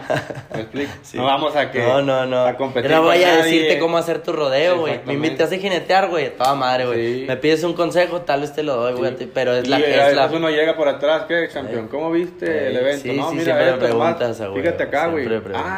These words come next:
Speaker 2: "Ah, sí, cierto".
Speaker 1: Eh.
Speaker 2: Y lo anotas en el medio.
Speaker 1: Claro, lo pones.
Speaker 2: "Oye, mi Chuy, ¿qué llevo? No, pues fíjate esto, esto". Y, "Oye,
Speaker 1: De
Speaker 2: fulano",
Speaker 1: cada, güey.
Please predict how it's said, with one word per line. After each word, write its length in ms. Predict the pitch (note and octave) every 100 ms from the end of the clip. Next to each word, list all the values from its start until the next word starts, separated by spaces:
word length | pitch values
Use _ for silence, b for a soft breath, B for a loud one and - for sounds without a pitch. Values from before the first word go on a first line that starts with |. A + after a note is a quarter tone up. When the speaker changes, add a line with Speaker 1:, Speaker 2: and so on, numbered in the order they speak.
| F#3+
Speaker 2:
"Ah, 20 |
sí, 120 | D#3+
cierto". 520 | - B2 C#3+ D#3 - -
Speaker 1:
Eh. 160 | - - F#3
Speaker 2:
Y 40 |
lo 100 | F3+
anotas 400 | G3 A#3+ C#4 F#3
en 100 | D#3+
el 140 | C#3 C#3
medio. 160 | A3
Speaker 1:
Claro, 460 | - B2+ A#2+ - -
lo 160 | E3+
pones. 240 | - G#2+ C#3+
Speaker 2:
"Oye, 280 | D#3+ D3+ - - -
mi 160 | B2+
Chuy, 240 | B2 E3 D3
¿qué 80 | C#3+
llevo? 200 | D3+ D#3
No, 160 | D3 D#3
pues 140 | D3+
fíjate 300 | D3+ E3 D#3
esto, 180 | D#3+ D#3+
esto". 240 | D#3 D3+
Y, 80 | D#3
"Oye, 320 | C3+ C#3 F3
Speaker 1:
De 120 | D#3+ G#2
Speaker 2:
fulano", 220 | C#3 G#2+
Speaker 1:
cada, 300 | G#2+ G#2
güey. 100 | G2